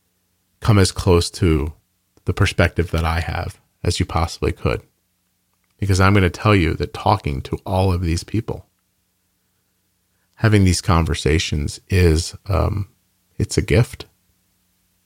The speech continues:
It has significantly improved me as a person.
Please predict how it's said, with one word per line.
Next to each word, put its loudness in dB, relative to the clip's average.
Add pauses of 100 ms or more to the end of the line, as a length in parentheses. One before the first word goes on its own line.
(1120)
It 4
has 4 (720)
significantly 0
improved -2
me 2
as -2
a -14
person. -2